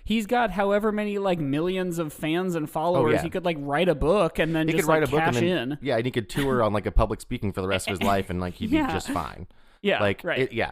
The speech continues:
Speaker 2: I don't know. That, this has been our politics corner. But anyway, if you get to go
Speaker 1: Kind
Speaker 2: to a
Speaker 1: of. <laughs>
Speaker 2: apparently, apparently also at the caucuses in
Speaker 1: <laughs>
Speaker 2: Iowa are insane. And, like, people were telling us, they were like,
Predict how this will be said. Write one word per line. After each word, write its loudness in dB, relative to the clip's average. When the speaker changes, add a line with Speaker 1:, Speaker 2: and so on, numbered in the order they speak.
Speaker 2:
I 2
don't -2
know. -12
That, -4
this -4
has -4
been 2
our 2
politics 2
corner. -6
But -2
anyway, 2
if -2
you -8
get -6
to -6
go 2
Speaker 1:
Kind 6
Speaker 2:
to 4
a 4
Speaker 1:
of. -4
<laughs> -8
Speaker 2:
apparently, 2
apparently -2
also 0
at -4
the -14
caucuses -2
in 0
Speaker 1:
<laughs> -
Speaker 2:
Iowa 0
are 0
insane. -6
And, -6
like, -4
people -8
were -4
telling -6
us, -8
they -8
were -4
like, -8